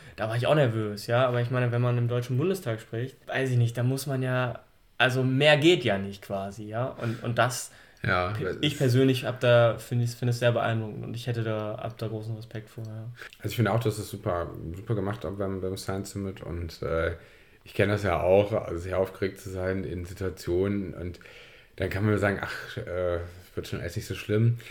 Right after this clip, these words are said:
Speaker 2: Aber ich find schon auch so, die erste Rede im Bundestag, die bleibt ja irgendwo mit
Speaker 1: Mhm.
Speaker 2: einem, ne? Also ich hab, das hab ich auch versucht, jetzt nicht unbedingt vorher zu sagen, weil die, äh, um nicht die Aufregung zu steigern, aber klar will man dann da auch gut sein. So, man,
Speaker 1: Ja.
Speaker 2: man möchte, äh, schon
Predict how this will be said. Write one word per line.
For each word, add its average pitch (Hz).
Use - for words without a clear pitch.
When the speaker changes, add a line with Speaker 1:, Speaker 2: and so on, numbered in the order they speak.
Speaker 2:
Aber 120
ich 123
find 123
schon 135
auch 120
so, 120
die 113
erste 123
Rede 120
im 117
Bundestag, 120
die 123
bleibt 113
ja 85
irgendwo 82
mit 80
Speaker 1:
Mhm. 117
Speaker 2:
einem, 80
ne? 95
Also 92
ich 95
hab, 101
das 98
hab 104
ich 104
auch 95
versucht, 98
jetzt 101
nicht 110
unbedingt 85
vorher 104
zu 92
sagen, 87
weil 80
die, 87
äh, 85
um 107
nicht -
die 110
Aufregung 120
zu 107
steigern, 98
aber 95
klar 120
will 131
man 123
dann 104
da 95
auch 87
gut 78
sein. 80
So, 87
man, 82
Speaker 1:
Ja. -
Speaker 2:
man 98
möchte, -
äh, -
schon 104